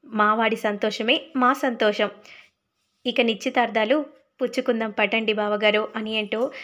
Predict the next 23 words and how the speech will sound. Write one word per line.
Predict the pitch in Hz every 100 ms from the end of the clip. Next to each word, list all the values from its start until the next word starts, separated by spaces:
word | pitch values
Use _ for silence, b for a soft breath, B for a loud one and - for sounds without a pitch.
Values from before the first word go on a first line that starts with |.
| B -
ఇరువురు | 233 233 247
కూడా | 240 208 214 -
అలా | 220 214 220 269 B B _
తాంబూలాలను | 220 214 226 233 214 214 214 226 233
మార్చుకుంటూ | 208 196 - 220 208 220
ఉంటారు. | 214 214 214 214 -
ఇక | 233 220
వెంటనే | 208 202 220 214 -
ఇద్దరిని | 208 190 233 226
కూడా | 214 214
కుర్చీలో | 220 214 196 233 233
కూర్చోపెట్టి | 202 196 226 220 214 226 233 B B -
అక్షంతలు | 208 - 220 214 214 220 B B _ 226
అలా | 220 214 226 208
వేస్తూ | 208 208 247
ఉంటే, | 220 208 220
ప్రశాంత్ | 220 - 208 196 226 220
మాత్రం | 220 208 220 220 233
రామలక్ష్మిని | 226 202 214 226 - 214 214
ప్రేమగా | - 226 202 226 233 202
చూస్తూ | 208 240
ఉంటే, | 220 208 214 240 B B
రామలక్ష్మి | 233 226 247 240 - 214